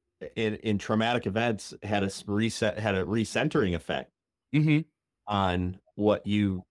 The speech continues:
Speaker 1: what you actually wanted to do and what kinda made you come alive, which in, in your case is music.
Speaker 2: Yeah. Yeah. I,
Speaker 1: Hmm.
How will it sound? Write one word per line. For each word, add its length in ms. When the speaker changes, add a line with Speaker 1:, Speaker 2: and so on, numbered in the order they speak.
Speaker 1:
what 280
you 200
actually 360
wanted 480
to 100
do 460
and 120
what 160
kinda 180
made 160
you 80
come 160
alive, 320
which 240
in, 180
in 120
your 120
case 240
is 100
music. 380
Speaker 2:
Yeah. 260
Yeah. 220
I, 220
Speaker 1:
Hmm. 160